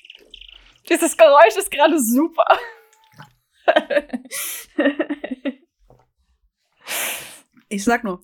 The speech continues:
Speaker 2: viel Spaß beim Schneiden.
Speaker 1: Mhm. Ja, also Ine Zimmermann wird gespielt von Melanie Marschke. Was für ein Wunder, das hätte ich jetzt nicht gedacht. Und du?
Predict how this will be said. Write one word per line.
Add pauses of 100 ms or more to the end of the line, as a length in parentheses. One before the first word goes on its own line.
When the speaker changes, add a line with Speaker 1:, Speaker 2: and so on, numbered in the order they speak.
Speaker 2:
viel
Spaß
beim
Schneiden.
Speaker 1:
Mhm. (1300)
Ja, (200)
also
Ine
Zimmermann
wird
gespielt
von
Melanie
Marschke. (180)
Was
für
ein
Wunder,
das
hätte
ich
jetzt
nicht
gedacht.
Und
du?